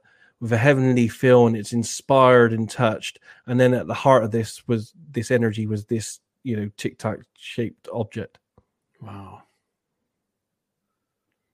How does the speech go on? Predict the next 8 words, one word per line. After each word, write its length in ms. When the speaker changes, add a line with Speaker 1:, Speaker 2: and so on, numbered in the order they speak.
Speaker 1:
Uh, 340
this 220
is 120
me 120
probing 400
the 60
life 380
here. 320